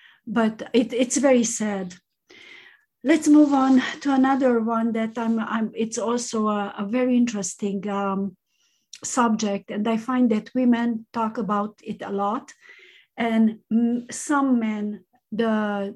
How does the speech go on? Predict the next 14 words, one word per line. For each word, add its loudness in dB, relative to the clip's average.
the -4
locker -2
room -4
kind -4
of, -6
uh, -10
talk, -8
it's, -2
um, -4
uh, -14
complaining 2
about -4
their 0
wives. -6